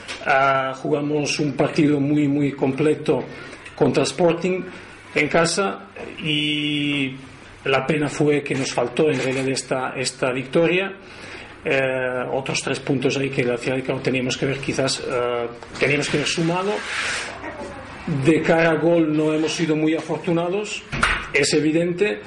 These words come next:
pero que ju-, que, pero que juego ha mejorado mucho, sobre todo el tema de intensidad, el tema táctico, y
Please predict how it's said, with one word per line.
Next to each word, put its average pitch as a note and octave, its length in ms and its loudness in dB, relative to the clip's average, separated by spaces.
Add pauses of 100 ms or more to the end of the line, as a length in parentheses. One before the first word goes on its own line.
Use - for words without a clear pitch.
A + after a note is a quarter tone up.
(460)
pero C#3+ 200 6
que D3+ 140 2
ju-, - 460 0
que, D#3+ 140 2
pero D3 240 2
que D3 100 0
juego D#3+ 960 2
ha C#3 80 0
mejorado D3+ 440 0
mucho, F3+ 520 2
sobre D3 260 0
todo D3 320 0
el C#3 80 0
tema C#3+ 200 0
de D3 80 0
intensidad, D#3+ 800 0
el - 140 -2
tema C3+ 220 -2
táctico, E3 680 2
y A#2+ 320 -2